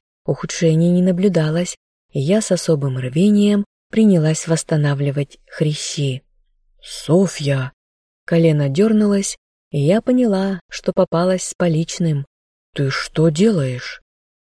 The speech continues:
Муж удивлённо смотрел на мою руку,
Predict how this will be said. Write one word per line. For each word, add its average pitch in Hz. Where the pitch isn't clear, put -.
Муж 220
удивлённо 175
смотрел 160
на 147
мою 131
руку, 220